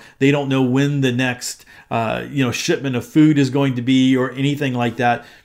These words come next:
We've gotta be smart. And that's why we prepare. That's why we do what we do. That's why we put food back and we have water storage and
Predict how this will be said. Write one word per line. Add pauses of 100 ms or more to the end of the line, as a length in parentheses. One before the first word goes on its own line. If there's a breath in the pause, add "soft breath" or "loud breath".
(280 loud breath)
We've
gotta
be
smart. (300 soft breath)
And
that's
why
we
prepare.
That's
why
we
do
what
we
do. (320 loud breath)
That's
why
we
put
food
back
and
we
have
water
storage
and